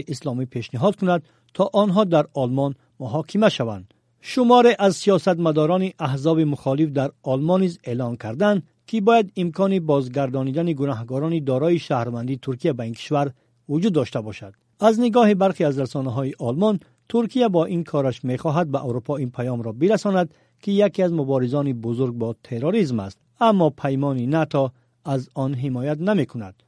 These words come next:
شماری از کشورهای اروپایی از حملهٔ ترکیه به کردهای شمال سوریه انتقاد کرده بودند. سخنگوی وزارت کارهای داخلی ترکیه همچنین گفته است روز یازدهم نوامبر یک امریکایی جهادی نیز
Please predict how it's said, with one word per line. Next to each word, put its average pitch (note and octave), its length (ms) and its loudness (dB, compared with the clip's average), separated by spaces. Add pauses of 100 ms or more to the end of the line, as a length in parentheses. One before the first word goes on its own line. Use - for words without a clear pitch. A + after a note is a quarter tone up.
(380)
شماری B3 420 2
از F3+ 180 0
کشورهای E3 600 -2
اروپایی D3 580 2 (280)
از G#3 200 2
حملهٔ G#3 400 2
ترکیه F3 400 0
به D3+ 220 -2
کردهای D3 320 -2
شمال C3 380 -6
سوریه B2+ 500 -2 (180)
انتقاد D#3 540 4
کرده A#2 240 -4
بودند. G2 340 -12 (320)
سخنگوی A#3+ 580 4
وزارت G3+ 460 4
کارهای E3 400 0
داخلی D3 340 -2
ترکیه D#3 340 -2
همچنین A#2+ 420 -6
گفته B2 260 -2
است - 200 2 (260)
روز B3 220 0
یازدهم E3+ 540 2
نوامبر D#3+ 560 2 (300)
یک A3+ 200 4 (120)
امریکایی D3 720 0
جهادی C3 420 -2
نیز D#3+ 240 2